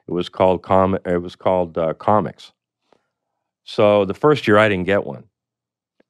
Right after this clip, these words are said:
And C B C was going, "Well, you M C." And then the second year, the other comics were going, "Why doesn't Mike Bullard have one? How come he hasn't had one?" So the third year, they gave me one.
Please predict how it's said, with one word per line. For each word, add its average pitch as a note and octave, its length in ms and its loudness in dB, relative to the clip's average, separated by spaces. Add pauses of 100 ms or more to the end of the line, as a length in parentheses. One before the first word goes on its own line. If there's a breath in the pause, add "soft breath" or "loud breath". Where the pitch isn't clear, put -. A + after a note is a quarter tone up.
(320)
And F2 840 -6
C - 160 -8
B F2+ 100 -4
C F#2+ 140 -2
was F2+ 80 -2
going, E2 200 0
"Well, E2+ 120 4
you G2 180 2
M D2+ 160 -2
C." - 380 -6 (1200)
And F#2 160 -6
then G2 200 -2
the F2 60 -6
second D3 420 2
year, F#2 180 2
the F#2+ 100 2
other F2+ 160 2
comics G2 440 -4
were F2+ 60 -14
going, F2 220 -2
"Why A2 140 2
doesn't B2 180 -2
Mike F#2+ 240 0
Bullard D2+ 260 -4
have C2+ 180 -6
one? B1 180 -16 (360)
How A2+ 100 -2
come G#2+ 180 0
he A2 60 2
hasn't E2+ 260 0
had C#2 160 -4
one?" - 160 -14 (640)
So - 160 -4
the A2 80 4
third D3+ 300 2
year, G2 160 2
they F#2 100 0
gave G2 240 -2
me E2 80 -4
one. - 220 -10